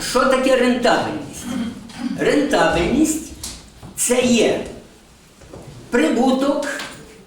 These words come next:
поділений на розходи, на витрати і помножений на сто. Які маємо витрати?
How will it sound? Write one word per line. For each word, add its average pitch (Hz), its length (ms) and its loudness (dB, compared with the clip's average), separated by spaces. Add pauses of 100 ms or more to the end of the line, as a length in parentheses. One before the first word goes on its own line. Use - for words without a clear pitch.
(1040)
поділений 233 920 2 (840)
на 214 440 2 (1300)
розходи, - 880 0 (1160)
на 170 140 2
витрати - 760 0 (1200)
і 277 100 0
помножений 254 880 2
на 233 120 0
сто. - 520 -4 (2500)
Які 302 320 4
маємо 277 400 4
витрати? 254 580 2